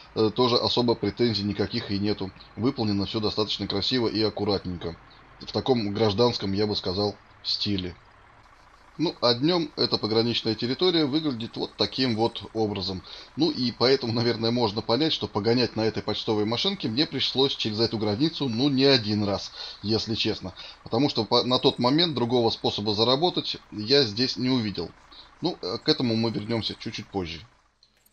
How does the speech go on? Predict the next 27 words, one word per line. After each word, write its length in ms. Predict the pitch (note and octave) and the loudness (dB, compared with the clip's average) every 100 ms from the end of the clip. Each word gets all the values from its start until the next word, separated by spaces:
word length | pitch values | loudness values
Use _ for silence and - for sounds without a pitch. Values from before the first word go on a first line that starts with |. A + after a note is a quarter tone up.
| _ _ _ - | _ _ _ -10
А 120 | A2 | -2
пока 260 | D3+ G3+ | 0 2
давайте 380 | F#3+ C3+ E3 - | 2 2 0 -2
пройдемся 460 | A#2 B2 C#3+ B2+ A#2+ | 0 2 2 0 -2
по 120 | A#2 | -2
магазинам, 640 | A#2+ A#2 C3 F3 D#3 G#2+ - | -2 0 0 0 -2 -4 -8
э, 220 | - G2+ | -6 -4
которые 320 | G2 G#2 A#2+ A2 | -2 -2 0 0
находятся 380 | A2 A#2 A2 | 0 -2 -2
в 40 | G#2 | -2
городе 340 | A#2+ A2 G#2 | -2 -2 -4
Кавала. 560 | G#2 C3 F#3+ F3 G#2+ - - - _ | -2 2 4 4 0 -4 -16 -20 _
И 300 | C#3+ C3 G2+ - | -4 -4 -6 -14
все 300 | - - D3 | -8 2 4
магазины 600 | A#2 B2 B2+ C3+ A2+ A2 - | 4 4 4 4 2 0 0
автотранспорта 1300 | A2+ G#2 - A2 G#2+ G#2 G2+ D3 G3+ - E3 - D3 | 0 0 0 2 4 2 0 2 2 2 -2 2 2
распределены 800 | G#2 G#2+ - A2 G#2 A#2 C3+ F3 | 2 -2 -2 -4 -2 0 2 2
здесь 280 | A#2 G#2 C3+ | 2 0 -2
по 220 | - B2+ | 0 2
маркам. 500 | A#2+ A2+ G#2 - - - - - _ | 6 4 4 -4 -16 -18 -20 -20 _
Например, 380 | G#2+ B2 B2+ A2+ | -4 0 2 2
вот 180 | A#2+ G3 | 4 4
этот 200 | G#3 - | 2 0
магазин 460 | F3 D#3+ D3 D#3 | 2 2 2 2
принадлежит 640 | D3 G2+ G2 G#2 A2 D3 - | 0 -2 -2 0 0 0 -2
марке 440 | G#2 A#2 A#2+ B2+ | 2 4 4 -2
Chevrolet. 640 | - - A#2 A2 A#2+ G#2 | -4 0 2 4 4 2